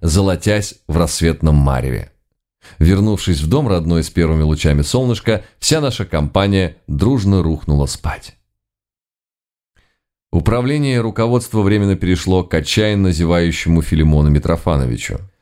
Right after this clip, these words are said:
Но это тоже некоторое преувеличение, так как избушка сама отлично знала, куда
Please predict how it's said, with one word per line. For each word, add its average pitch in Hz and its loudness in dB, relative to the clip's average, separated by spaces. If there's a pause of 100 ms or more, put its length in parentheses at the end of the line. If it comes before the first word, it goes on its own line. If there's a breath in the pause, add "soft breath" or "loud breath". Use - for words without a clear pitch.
(280)
Но 170 2
это 143 -2
тоже 147 0
некоторое 90 0
преувеличение, 90 2
так 87 -2
как 92 -4
избушка 95 2
сама 87 0
отлично 67 -2
знала, 71 2
куда 78 0